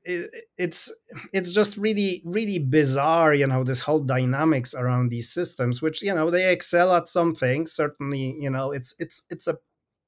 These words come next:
it's a interesting game to play, right? Uh, they, they have certain addictive power to them, right? You're interacting with these systems, you're sort of like, you know, it's, it's to some degree as addictive as playing a, a single-handed bandit in a casino, right? You're just kinda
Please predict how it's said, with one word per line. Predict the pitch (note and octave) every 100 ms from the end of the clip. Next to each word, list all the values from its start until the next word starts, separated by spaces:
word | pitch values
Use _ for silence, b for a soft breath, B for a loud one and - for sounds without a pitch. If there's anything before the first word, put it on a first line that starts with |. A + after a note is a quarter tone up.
| -
it's | F3+ -
a | F#3 E3+ D#3+ D#3+ _ _ _
interesting | G#3 A3+ A3 G3 - - E3 D3+ C3 C3 A#2
game | D3+ D#3+ E3 D#3+
to | C#3+
play, | B2 - C#3 A2+
right? | G2+ B2 C#3 C#3+
Uh, | C#3+ C#3+
they, | D3+ D#3+
they | D#3 D#3
have | D#3 F#3 E3+
certain | F3+ D#3+ D3+ D#3
addictive | C3+ B2+ D3 - C3 A#2+ - - -
power | - D3 C3 A2+
to | A2+
them, | G#2+ G#2 G#2
right? | B2+ B2
You're | C3+ B2+
interacting | C3+ C3 C3+ F3 - D#3
with | D3 C#3+
these | C#3+ C3+
systems, | - C#3+ - D3 B2+
you're | C3
sort | D3 C3+
of | B2
like, | C3+ B2 A#2+ B B B _ _ - - -
you | F3
know, | D3+ E3
it's, | B2 -
it's | - - B B B
to | E3
some | A3+ G#3+
degree | F3 F#3 G3
as | E3+
addictive | E3 D3+ F3 E3 C#3
as | D3 -
playing | D3+ D3+ D3
a, | C#3 C#3
a | C#3
single-handed | C3 D#3 C#3+ C3+ D3+ C#3 A#2+ A2+
bandit | C#3+ C#3+ B2+ B2
in | A#2
a |
casino, | A#2+ B2 - D3+ A#2+
right? | G#2 C3 C#3+
You're | C3+
just | B2+ B2+ B2
kinda | D3 D3+ D3 B2